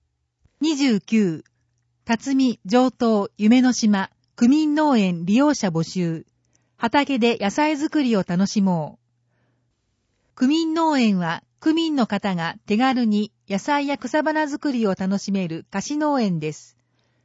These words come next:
辰巳上等夢の島の三カ所に合わせて五百五十区画あります。団体を含む。区民農園は利用希望者が多く、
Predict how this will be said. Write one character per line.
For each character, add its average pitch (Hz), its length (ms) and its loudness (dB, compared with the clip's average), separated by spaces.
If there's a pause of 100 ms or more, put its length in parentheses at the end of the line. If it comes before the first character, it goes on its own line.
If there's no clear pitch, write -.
(160)
辰 240 260 -4
巳 269 320 0
上 254 260 0
等 240 380 -2
夢 220 240 2
の 269 120 0
島 247 260 -2
の 233 100 0
三 254 240 -4
カ 262 100 -6
所 226 140 -6
に 165 240 -8 (160)
合 202 80 -6
わ 262 140 -2
せ 247 140 -6
て 190 100 -4
五 170 100 -4
百 240 240 -4
五 277 120 0
十 269 160 -6
区 - 140 -20
画 208 280 -6
あ 160 60 -6
り 156 120 -8
ま 151 140 -8
す。 - 180 -20 (460)
団 220 200 -2
体 226 300 -2
を 202 80 -2
含 196 300 -6
む。 151 180 -8 (1200)
区 262 120 -2
民 320 260 -2
農 320 220 -2
園 208 200 0
は 165 280 -6
利 190 140 -2
用 302 180 2
希 302 160 -4
望 302 180 0
者 208 140 -6
が 180 160 -2
多 190 140 -2
く、 151 280 -12